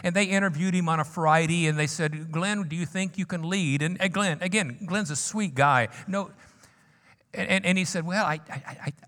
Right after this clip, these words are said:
I think I can." He said, "I led, I had some gifts to lead in high school, and I, and I, I led a little bit in college, and so I think I've got some gifts, and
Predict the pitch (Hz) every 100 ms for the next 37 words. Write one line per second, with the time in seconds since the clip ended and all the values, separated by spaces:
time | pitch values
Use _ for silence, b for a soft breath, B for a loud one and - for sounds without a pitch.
0 | - 131 - 156 208 123 127 - 117 127
1 | 151 131 147 135 131 156 160 - - 123
2 | 143 151 147 107 147 - 165 147 147 147
3 | 127 123 139 - - 156 160 165 160 180
4 | 175 170 170 180 170 151 175 160 165 160
5 | 156 170 151 139 143 160 160 160 170 202
6 | 190 185 156 151 170 131 139 170 - 185